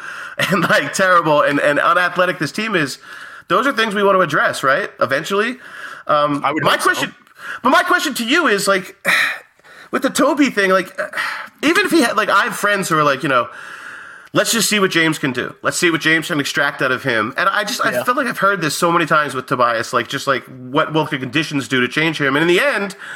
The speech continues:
Speaker 1: he's still a guy who's gonna put his head down, have blinders on, and not really recognize the rest of the floor. So
Speaker 2: Right. Tobias doesn't mold his game to other people's games. Everyone has
Speaker 1: Yeah.
Speaker 2: to mold their game around Tobias's.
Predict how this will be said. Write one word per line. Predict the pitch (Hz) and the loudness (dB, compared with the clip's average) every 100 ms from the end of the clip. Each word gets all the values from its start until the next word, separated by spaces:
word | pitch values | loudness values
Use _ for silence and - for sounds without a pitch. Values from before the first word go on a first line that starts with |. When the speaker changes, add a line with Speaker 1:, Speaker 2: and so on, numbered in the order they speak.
| - | -4
Speaker 1:
he's | 196 196 | -2 0
still | 214 240 | 0 0
a | |
guy | 202 196 | 2 2
who's | 185 175 | 2 0
gonna | 170 | 0
put | 175 175 | 0 0
his | 160 | 2
head | 170 156 | 0 2
down, | 147 139 127 - - - | 2 2 0 -8 -20 -6
have | 156 151 | -4 -2
blinders | 156 160 165 151 139 | 2 2 2 0 2
on, | 123 117 127 | 2 2 0
and | 156 | 0
not | 160 170 156 | 2 2 2
really | 160 147 | 0 0
recognize | 143 143 135 127 123 110 | 0 -2 -2 2 2 0
the | 127 | 0
rest | 131 123 | 0 -2
of | 104 | -14
the | |
floor. | 104 143 120 87 - - - - - | -10 -4 -2 -4 -8 -18 -20 -18 -16
So | - 156 147 139 | -2 2 4 4
Speaker 2:
Right. | 208 175 - - - - - - | 2 -2 -8 -16 -16 -16 -16 -8
Tobias | - 226 285 349 | 0 2 4 2
doesn't | - 302 285 208 | 0 0 0 -2
mold | 185 202 | 0 0
his | 196 214 - | 0 -2 0
game | 185 180 170 143 - | -2 -2 -6 -12 -6
to | 185 | 0
other | 170 180 | 0 0
people's | - 165 147 139 | -2 -6 -4 -6
games. | 127 110 113 - | -4 -8 -6 -4
Everyone | 170 214 202 | -2 0 -2
has | 185 180 | 0 2
Speaker 1:
Yeah. | 180 | 2
Speaker 2:
to | 147 | 2
mold | 151 147 | -2 -2
their | 156 | -2
game | 151 147 | 0 0
around | 143 135 139 139 | 0 2 0 -2
Tobias's. | 135 123 113 113 - - | 0 0 -2 -10 -16 -18